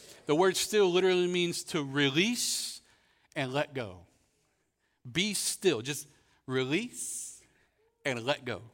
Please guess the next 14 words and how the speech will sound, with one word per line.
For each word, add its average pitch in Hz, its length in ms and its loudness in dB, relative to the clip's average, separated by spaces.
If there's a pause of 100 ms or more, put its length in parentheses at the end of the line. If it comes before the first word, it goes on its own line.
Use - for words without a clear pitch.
(1200)
So - 360 -2 (120)
all 135 200 0
of 123 80 -8
us 127 180 -10
like, 110 260 -8
"Mm, 254 240 -10 (1080)
mm-mm, 214 540 -6 (760)
I 165 80 0
don't 202 200 -2
think 226 180 0
so." 180 340 -4 (1500)
Be 202 420 -6 (560)
still. - 800 -6 (460)
Release. 160 880 -6